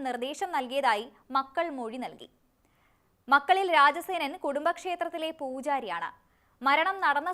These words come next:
സമയം സുലോചനയും മകൻ രാജസേനനും മാത്രമായിരുന്നു വീട്ടിലുണ്ടായിരുന്നത്. സമാധിയാകാൻ സമയമാണെന്ന് അച്ഛൻ അറിയിച്ചതിനാൽ രണ്ടാമത്തെ മകനും മെക്കാനിക്കുമായ സനന്ദനെ വിളിച്ചു വരുത്തുകയായിരുന്നു.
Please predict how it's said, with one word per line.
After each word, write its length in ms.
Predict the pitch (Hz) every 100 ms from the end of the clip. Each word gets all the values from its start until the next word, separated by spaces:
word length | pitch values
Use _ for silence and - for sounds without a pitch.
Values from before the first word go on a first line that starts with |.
| 359
സമയം 320 | 302 247 - _ _ -
സുലോചനയും 680 | 294 285 330 349 339 339 339
മകൻ 200 | 247 294 302 262
രാജസേനനും 680 | 254 277 311 294 294 302 262
മാത്രമായിരുന്നു 760 | 247 262 226 247 262 254 226 202 _ 226
വീട്ടിലുണ്ടായിരുന്നത്. 680 | 277 294 220 180 175 175 - - _ _ _ _ -
സമാധിയാകാൻ 680 | 320 311 359 403 415 381 381 370
സമയമാണെന്ന് 580 | 311 294 330 320 311 285
അച്ഛൻ 160 | 262 311 262
അറിയിച്ചതിനാൽ 560 | 247 269 294 247 180 - _ - 240
രണ്ടാമത്തെ 540 | 254 302 330 370 381 370
മകനും 280 | 302 277 302
മെക്കാനിക്കുമായ 760 | 247 302 294 320 339 302 285 - -
സനന്ദനെ 480 | 262 254 277 269 202 - _ - 277
വിളിച്ചു 320 | 320 339 403
വരുത്തുകയായിരുന്നു. 600 | 302 247 214 190 175 170